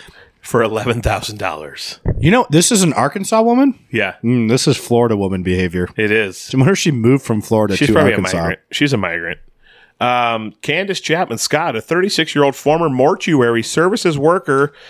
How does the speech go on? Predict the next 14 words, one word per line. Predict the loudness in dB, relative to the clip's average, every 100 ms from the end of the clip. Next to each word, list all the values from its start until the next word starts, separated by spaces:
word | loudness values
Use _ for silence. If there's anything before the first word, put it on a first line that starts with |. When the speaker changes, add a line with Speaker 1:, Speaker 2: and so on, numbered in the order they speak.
| -20 -8
Speaker 1:
is | -4 -4
accused | 0 0 2
of | 0
selling | 2 2 2
the | -2
twenty | 0 0 2
boxes | 2 2 0 -2 -2 -2 -4 -8 -14 -20 -8
of | -2 -2
everything | 0 0 2 0
from | 0 -2 0
human | 2 4 4 0
skin | -2 -4 -2 0 -2 -4 -8 _ _ _ -4
to | 0 2
skulls | 0 -2 2 4 4 2 0 -4 -12